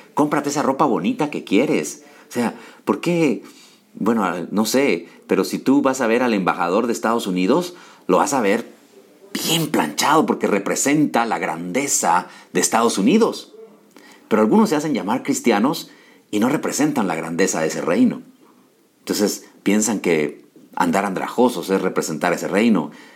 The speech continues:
Y yo pienso que si el embajador de Estados Unidos anduviera todo andrajoso por las calles de Guatemala, le llamarían seriamente la atención. Pero nosotros decimos representar al mayor reino del universo y no lo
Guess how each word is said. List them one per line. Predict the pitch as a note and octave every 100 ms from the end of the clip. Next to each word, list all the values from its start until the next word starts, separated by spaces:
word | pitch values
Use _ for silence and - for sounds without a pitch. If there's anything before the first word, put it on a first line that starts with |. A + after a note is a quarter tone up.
| - -
Y | E2+ E2
yo | F#2
pienso | G2+ G#2+ G#2+ F#2
que |
si | E2 E2
el |
embajador | D#2+ D2 D#2 E2+
de | G2
Estados | - G#2 G2
Unidos | E2+ F2+ D#2+ D2 - - - -
anduviera | D#2 D2+ F2 G#2+
todo | G2+
andrajoso | G#2 E2+ C#2+ G2+ F#2
por | D#2
las | D2+
calles | F#2+ G2
de |
Guatemala, | E2 D2+ E2 F#2+
le | G#2+ E2+
llamarían | D2 D2+ E2+ D#2+
seriamente | - G#2 D#2+ D#2+ F#2 F2
la | C#2
atención. | B1+ - A#2+ - - _ _ - - _ _ - _ _ _ _ _ _ _ _
Pero | - F2+
nosotros | F2 E2+ G#2+ B2
decimos | F2 F2 C3+ D3+
representar | A2+ D#2+ D#2+ D#2+ G#2+
al | A#2 F2+
mayor | D#2+ F2 B2
reino | B2 C3 A2+
del | F2
universo | D#2 D2+ F#2 D3 A3+ A3 - - - - _ -
y | G2 F2
no | E2+ E2 F#2
lo | C#3+ C#3+ D#2+